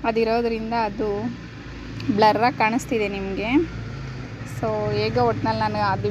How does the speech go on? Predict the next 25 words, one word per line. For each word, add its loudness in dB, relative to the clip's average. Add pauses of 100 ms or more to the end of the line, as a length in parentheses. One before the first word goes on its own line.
ವಿಡಿಯೋ 6
ಆದ್ಮೇಲೆ 4
ನೋಡ್ತಾ 2
ಇದ್ದೀನಿ 0
ಹೇಗೆ 0
ಬಂದಿದೆ 4
ಅಂತ. -2 (960)
ನೋಡ್ತಾ 2
ಇರ್ಬೋದು 0
ಇಲ್ಲಿ 0
ತುಪ್ಪ 0 (140)
ಕಾಯಿಸ್ಕೊತಾ 0
ಇದ್ದೀನಿ. -2
ಸ್ಟಾರ್ಟಿಂಗ್ 0
ಇದು 0 (960)
ಸ್ವಲ್ಪ 2 (120)
ನೊರೆ 2
ಬರುತ್ತೆ, 0
but -2
ಕೈ 4 (100)
ಆಡ್ತಾ 2
ಇರಬೇಕು. -2
ತುಪ್ಪ 0 (100)
ನೀವೆಲ್ಲರೂ 2 (180)
ಕಾಯಿಸಿರ್ತೀರ 4